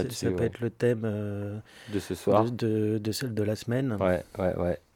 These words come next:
Speaker 1: Ouais, on en a une sur ce thème-là. Donc, une, peut-être une, si Nico a le temps de vous pré-, de vous mettre ça dans la, la grille, puis si vous êtes pas à l'A G,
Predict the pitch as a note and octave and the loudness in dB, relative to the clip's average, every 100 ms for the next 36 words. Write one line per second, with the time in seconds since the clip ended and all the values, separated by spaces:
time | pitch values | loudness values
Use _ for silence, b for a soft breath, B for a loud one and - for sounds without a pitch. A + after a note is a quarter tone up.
0 | E2+ E2 G#2+ B2+ B2 G#2+ G2+ F2 F#2 - | -10 2 6 8 8 6 6 6 2 -2
1 | F2 - F2 E2+ E2+ A2 - G#2 C3 C3 | -8 -2 0 2 4 2 2 -2 2 6
2 | D3 - C3+ C3 A#2+ A#2 - A#2+ A#2+ A#2 | 6 6 8 10 10 8 4 4 6 6
3 | C#3 C3+ B2+ A2+ G#2 A#2 C3 A#2 G#2 G2 | 8 8 8 8 6 8 8 6 6 2
4 | G2+ - G#2+ F#2+ G#2+ G2+ G#2 G2 - G#2+ | 0 0 2 4 2 4 4 4 4 6
5 | G2+ F#2 F2+ E2+ F2 F2 A#2 B2 - G#2+ | 6 6 6 4 4 4 4 2 -2 0
6 | G2+ F#2 G2 F#2+ F#2+ F2+ A#2 | 2 2 4 4 4 0 -2